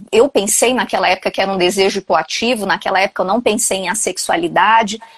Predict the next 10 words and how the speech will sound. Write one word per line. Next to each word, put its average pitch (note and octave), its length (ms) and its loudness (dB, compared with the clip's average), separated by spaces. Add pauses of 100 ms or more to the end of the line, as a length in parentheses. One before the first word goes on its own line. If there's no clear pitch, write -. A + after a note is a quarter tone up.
(120)
e C#4+ 80 4
a C#4+ 40 6
gente C#4 240 -2
conversou A3 800 0
aqueles G3 360 -2
exercícios G3+ 640 -2
de F#3 80 -2
prazer F#3+ 380 0
no G3+ 100 -6
corpo, G#3 680 2